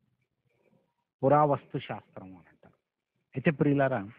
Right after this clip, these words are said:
ఈ పురావస్తు శాస్త్రం అన్నది చరిత్రలో మనుషులు ఎలా బ్రతికేవారు, వారి అలవాట్లు, జీవన విధానము, వారి జీవన శైలి,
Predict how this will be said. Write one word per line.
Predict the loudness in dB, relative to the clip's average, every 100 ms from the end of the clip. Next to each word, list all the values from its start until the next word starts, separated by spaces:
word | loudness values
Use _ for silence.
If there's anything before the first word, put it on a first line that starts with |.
| _ _ _ _ _ _ _ _ _ -2
ఈ |
పురావస్తు | -2 0 0 0 -4 -6 -8
శాస్త్రం | -8 -10 -8 -6 -4
అన్నది | -6 -8 -10 -14 -16 -20 _ _ _ _ _ 0
చరిత్రలో | 0 0 0 0 2 2 0 -4 -10 -16 -8
మనుషులు | -4 -2 -2 -2 -2 0 -2 -6 -16 _ _ _ _ -6
ఎలా | 0 2 2 -2 -6 -14 _ _ _ -16
బ్రతికేవారు, | -6 -4 -4 -4 -4 -6 -12 -18 _ _ _ _ _ _ _ _ _ _ _ _ _ _ _ _ _ _ _ _ _ _ _ 0
వారి | 2 4 2 0 0
అలవాట్లు, | 2 4 2 -2 -8 -8 -12 _ -20
జీవన | -20 -4 0 2 2
విధానము, | 2 -2 -4 -2 -4 -6 -12 -18 _ -8
వారి | -6
జీవన | -4 -2 0 0 -2
శైలి, | -4 -2 0 0 0 -4